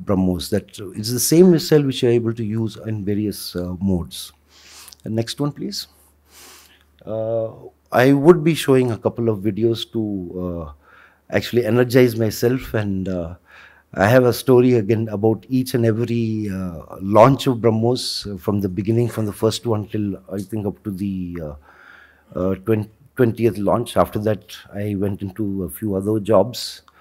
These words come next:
and I've come back into BrahMos only recently. But, uh, we are, uh, a missile which is lethal because of its supersonic speed. Supersonic speed from,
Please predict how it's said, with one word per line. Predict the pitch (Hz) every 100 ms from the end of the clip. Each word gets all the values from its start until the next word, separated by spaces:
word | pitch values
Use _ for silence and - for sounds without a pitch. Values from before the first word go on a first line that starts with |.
| - - -
and | 107
I've | 104 -
come | 107 107
back | 110 110
into | 104
BrahMos | 101 104 107 101
only | 104 101 92
recently. | 98 - 110 127 147 - _ _ - - _ _ _ -
But, | 127 127 -
uh, | 127 127 123 123
we | 135 127 160
are, | 107 156 165 156 123
uh, | 113 117 113 107 - - _ _ -
a | 110
missile | 120 120 147 151 156
which | 139 131 127
is | 123 117 - - - - - - -
lethal | 117 143 160 - 185 175
because | 156 131 120
of | 113
its | 95
supersonic | - 104 110 - 123 123 127
speed. | - - 156 160 - _ _ - _ _
Supersonic | - - 131 143 - 147 151 156
speed | - - 160 151 - _ _ _ _ _ _ _ _ _
from, | - - 123 147 139 113 101